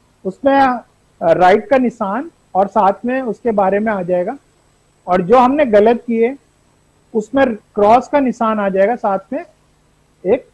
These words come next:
अ, कटा हुआ निशान भी यहाँ पे दिखाई देगा, Underline इसके। तो आपने देखा कि ये बहुत अच्छी activity है। छह में से हमारे दो correct हुए थे, दो marks आए हमारे इसमें। तो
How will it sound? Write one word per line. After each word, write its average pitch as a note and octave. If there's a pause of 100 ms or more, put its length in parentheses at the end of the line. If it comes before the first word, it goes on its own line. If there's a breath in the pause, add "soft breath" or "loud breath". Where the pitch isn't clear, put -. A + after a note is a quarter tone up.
(200)
अ, E3 (280)
कटा G3+
हुआ A#3+
निशान A3
भी G#3+
यहाँ G3
पे A#3
दिखाई F#3
देगा, C3+ (680)
Underline F#3+ (500)
इसके। -
तो -
आपने A3
देखा B3
कि B3
ये C4
बहुत G#3
अच्छी G#3+ (380)
activity A3
है। B3 (640)
छह A3
में B3+
से C4 (580)
हमारे G#3+
दो G#3
correct A#3+
हुए A#3+
थे, A#3
दो G3+
marks G3
आए D3
हमारे B2+
इसमें। - (1120)
तो F#3